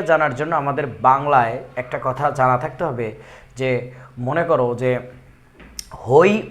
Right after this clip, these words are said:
অথবা আছে, হই অথবা আছে অর্থে আমরা am is are ব্যবহার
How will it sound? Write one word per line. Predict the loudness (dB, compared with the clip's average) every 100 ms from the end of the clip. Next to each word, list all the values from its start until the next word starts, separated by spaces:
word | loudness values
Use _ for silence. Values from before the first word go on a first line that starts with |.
| -4
অথবা | 0 0 2 0
আছে, | 0 -6 -10 -12 -20 -20 -20 -2
হই | 4 4 2 -2
অথবা | -4 2 4 4
আছে | 0 0 0
অর্থে | 0 -4 -4
আমরা | -2 0 -2
am | -4
is | -4 -4
are | -4
ব্যবহার | -2 -4